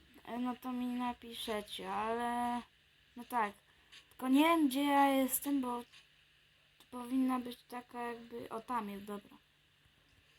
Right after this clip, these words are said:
U-, dobra.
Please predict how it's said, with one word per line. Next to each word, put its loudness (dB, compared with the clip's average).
U-, -4
dobra. -2